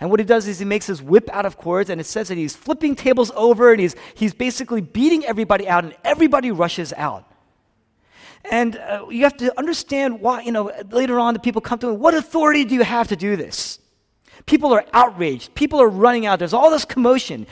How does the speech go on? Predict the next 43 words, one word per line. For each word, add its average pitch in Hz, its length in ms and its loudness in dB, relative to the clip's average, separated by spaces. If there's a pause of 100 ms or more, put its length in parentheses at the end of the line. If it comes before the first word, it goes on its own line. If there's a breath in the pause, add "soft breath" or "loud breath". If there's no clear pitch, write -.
(120 loud breath)
Jesus 254 360 0
is 247 100 -4
disturbed 294 800 -2
in 220 80 -2
some 262 280 -2
ways, 160 360 -2 (360 loud breath)
this 175 240 -2
natural 226 800 0
flow 233 360 2
of 190 100 2
movement 190 400 -2
that's 147 140 -4
taking 190 260 -8
place 175 240 -6
in 156 60 -10
the 139 80 -6
temple. 117 420 -10 (240 soft breath)
Why 147 240 -2
is 165 100 -4
there 165 120 -8
so 160 160 -8
much 139 260 -6
emphasis 123 560 -12
on 104 120 -12
the 101 60 -12
temple? 87 380 -18 (1300 soft breath)
You 156 140 0
have 233 100 0
to 247 80 -2
understand 208 340 -4
what 165 100 -6
the 139 60 -8
temple 127 360 -10
was, 107 300 -8
the 120 100 -10
importance 143 600 -8
of 90 120 -14
it. 80 120 -20 (300)
The 127 80 -14
temple 214 360 -8
was 185 140 -4
a 147 60 -8
place - 600 -8